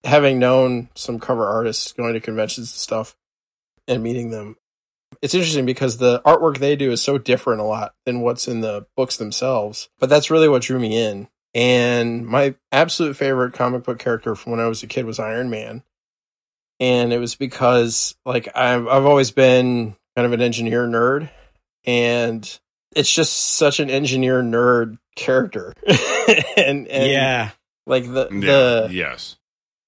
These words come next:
Speaker 1: the artwork around him is just so engineer nerd,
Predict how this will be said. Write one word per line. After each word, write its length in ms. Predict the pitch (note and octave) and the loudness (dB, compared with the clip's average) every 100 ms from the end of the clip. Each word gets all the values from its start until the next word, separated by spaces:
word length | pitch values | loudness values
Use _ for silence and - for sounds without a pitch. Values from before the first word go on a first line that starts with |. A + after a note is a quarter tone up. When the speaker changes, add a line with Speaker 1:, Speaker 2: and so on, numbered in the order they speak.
| _ _ _ _ - | _ _ _ _ -2
Speaker 1:
the 160 | D#3 | 0
artwork 800 | C#3+ D#3+ F#3 D3 B2 A2+ - - _ _ _ | 4 4 4 4 4 2 -4 -20 _ _ _
around 480 | C#3 B2 C3 C#3 C#3+ | 2 4 2 2 0
him 320 | A#2 A2 A2 | -4 -4 -6
is 200 | A#2+ - | -8 -8
just 240 | B2 A2+ | -6 -4
so 840 | - C3+ C#3 C#3+ C#3 C3+ C3 C3+ C3+ _ _ _ _ | -4 0 2 2 0 0 -2 -6 -12 _ _ _ _
engineer 540 | C3+ C3 C3 B2+ B2 | -4 -4 -4 -2 -2
nerd, 640 | A#2+ A2+ A#2+ A#2+ A2+ A2 | -2 0 0 0 -2 -8